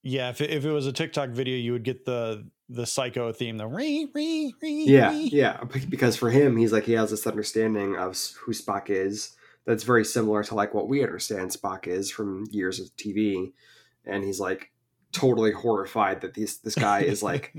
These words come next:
Speaker 1: <laughs>
Speaker 2: laughing. And that's part of his story too, is he's, like, worried that something about, you know, the Boimler is, like, very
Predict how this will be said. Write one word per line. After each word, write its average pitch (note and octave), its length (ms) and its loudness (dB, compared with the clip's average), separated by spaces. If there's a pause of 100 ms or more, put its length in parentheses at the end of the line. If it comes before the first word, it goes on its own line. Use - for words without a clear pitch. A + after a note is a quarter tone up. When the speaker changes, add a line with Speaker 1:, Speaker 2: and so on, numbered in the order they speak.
(340)
Speaker 1:
<laughs> - 260 -20
Speaker 2:
laughing. F#2 680 0
And A2+ 80 -2
that's B2 200 -2
part A#2 180 2
of G#2 80 -2
his A2 160 2
story G2 260 0
too, B2 220 0
is G#2 80 0
he's, G#2 140 -6
like, G2 100 0
worried A2 400 2
that F#2+ 140 -2
something A2 280 -2
about, G2+ 360 0 (320)
you C3+ 80 0
know, A2 180 4 (240)
the G#2 540 -2 (480)
Boimler A2+ 280 6
is, A2 60 6
like, G#2 120 0
very G#2 560 4